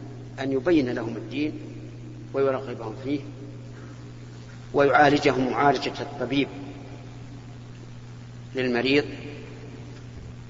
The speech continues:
حتى يشفوا بإذن الله. لو أن مريضا م-، مريض و-، وفيه مثل جرح يحتاج إلى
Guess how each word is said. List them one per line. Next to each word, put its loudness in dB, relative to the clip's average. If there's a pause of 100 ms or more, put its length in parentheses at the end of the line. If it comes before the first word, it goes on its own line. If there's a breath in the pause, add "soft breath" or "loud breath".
(1200)
حتى 2
يشفوا 4
بإذن -2
الله. -6 (2000)
لو 0
أن 10 (400)
مريضا 10
م-، 6 (380)
مريض 2 (440)
و-، 2 (1800)
وفيه 8
مثل 6
جرح 8
يحتاج 4
إلى 6